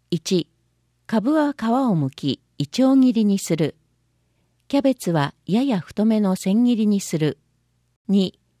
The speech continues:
一に塩をして揉む。三、大葉、柚子の皮は細く切る。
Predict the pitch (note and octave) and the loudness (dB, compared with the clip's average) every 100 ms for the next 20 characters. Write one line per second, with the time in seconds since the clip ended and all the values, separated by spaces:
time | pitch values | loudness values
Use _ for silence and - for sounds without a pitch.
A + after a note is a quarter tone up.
0 | _ _ _ F#3+ - D#4 C4 D3+ - - | _ _ _ -6 0 2 4 2 -4 -4
1 | G3+ C4 C#4 F#3 - - D3+ C#3+ D3 D3+ | -2 0 0 -2 -4 -4 -2 0 0 -2
2 | - _ _ _ _ _ _ _ - - | -4 _ _ _ _ _ _ _ -10 -4
3 | G3+ F3+ D3 _ _ - A3+ C#4+ C#4+ B3 | 0 0 -4 _ _ -2 0 2 0 -4
4 | A3+ _ F3 A#3 C#4 C#4 A#3 G#3+ G#3 G3 | -4 _ -2 -2 0 0 0 -2 -2 0
5 | E3 C#3 _ - A#3 A3 - C#3+ - D3 | 0 -2 _ -6 -4 -4 -6 -6 -4 -4
6 | B2 | -6